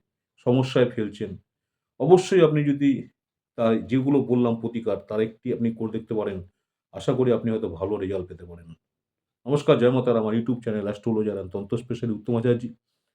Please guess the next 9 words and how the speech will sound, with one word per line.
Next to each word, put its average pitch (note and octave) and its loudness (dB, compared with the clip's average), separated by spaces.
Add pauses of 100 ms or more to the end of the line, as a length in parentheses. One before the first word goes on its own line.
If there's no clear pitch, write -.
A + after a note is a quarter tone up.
(360)
অনেকেই D3 6
আপনারা B2+ 4
আমার A#2+ 2
এই A2 0
চ্যানেলটাকে A2 0
সাবস্ক্রাইব A#2+ -4
করেছেন, A#2+ -6
অসংখ্য A2 -4
ধন্যবাদ। G#2+ -2